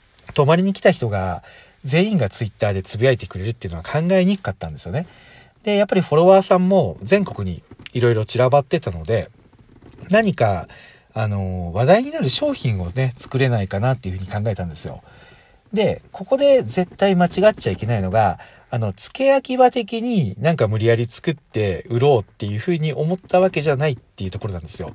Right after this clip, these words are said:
大事なのは、あの、話題にしてもらって、お客さんが喜んでくれて、それが本質的に広がっていかないと意味がない。ここはね、絶対譲れないところなので、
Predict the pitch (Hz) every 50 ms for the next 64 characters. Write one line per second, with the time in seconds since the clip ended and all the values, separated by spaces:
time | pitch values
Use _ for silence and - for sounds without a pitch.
0 | - - - - - - - - - - - - - - - 165 156 190 214 233
1 | 240 233 254 294 294 262 160 117 120 127 117 98 85 - - - 110 113 110 101
2 | 95 117 131 165 202 220 240 240 240 240 233 - - 226 214 202 208 202 196 190
3 | - _ - 240 208 143 104 - - 101 117 - 190 175 - - 233 226 214 202
4 | 202 202 185 151 156 175 196 196 - 262 208 147 98 90 - - 90 90 87 -
5 | 143 131 104 90 - - - - - _ - - - 180 202 208 214 226 220 220
6 | 220 202 - - - - 208 226 233 - - 226 - - 247 220 - 233 226 208
7 | - 202 214 220 240 240 - _ _ - 254 240 - - 240 262 233 165 120 -
8 | 98 - 156 147 139 123 104 98 95 98 101 90 76 - - - - - - 247
9 | 240 233 233 214 127 - 139 135 - _ _ _ _ _ - 196 185 170 170 147
10 | 151 160 160 156 160 156 143 - 131 - 156 151 139 107 92 90 87 104 107 98
11 | 90